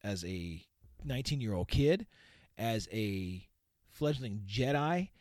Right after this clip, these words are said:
uh, that's attuned to the Force and can feel those emotions and feel that terror and feel that death around him. He's gotta feel that in the Force. Um, when he sits back and thinks about it, he's gotta think, "Fuck,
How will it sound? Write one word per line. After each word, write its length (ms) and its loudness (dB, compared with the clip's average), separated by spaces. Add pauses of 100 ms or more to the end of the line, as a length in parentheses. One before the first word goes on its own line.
(320)
uh, 180 0
that's 180 -2
attuned 360 0
to 80 -2
the 100 -4
Force 300 2
and 80 -8
can 80 -4
feel 320 2
those 160 4
emotions 440 0
and 140 -6
feel 160 2
that 200 0
terror 320 2
and 140 -4
feel 180 -2
that 260 -4
death 280 -2
around 380 -4
him. 80 -2
He's 140 -4
gotta 340 -2
feel 220 0
that 160 -2
in 60 -14
the 60 -6
Force. 480 -4 (640)
Um, 400 -2
when 140 -4
he 80 2
sits 260 2
back 260 0
and 160 -8
thinks 300 -2
about 320 -4
it, 160 -8 (300)
he's 160 0
gotta 300 -2 (200)
think, 380 0
"Fuck, 640 -2